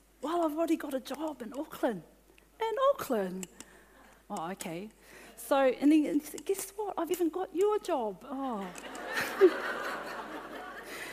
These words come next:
So he was quite serious. He didn't get me a job at the funeral home, no, but I managed to, um,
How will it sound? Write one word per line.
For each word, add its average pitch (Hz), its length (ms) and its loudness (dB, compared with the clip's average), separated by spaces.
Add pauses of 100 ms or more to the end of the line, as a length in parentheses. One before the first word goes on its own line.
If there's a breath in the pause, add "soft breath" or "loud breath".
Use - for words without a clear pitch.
(180 loud breath)
So 359 140 8
he 349 80 10
was 311 160 4
quite 262 280 6
serious. 285 340 6
He - 60 0
didn't 285 200 8
get 262 140 2
me 240 80 0
a 214 80 2
job 202 260 0
at 165 100 -12
the 180 80 -2
funeral 240 340 0
home, 180 220 -6
no, 160 280 -6 (400 loud breath)
but 180 100 -4
I 190 80 0
managed 180 600 -4
to, 170 220 -8
um, 175 380 -12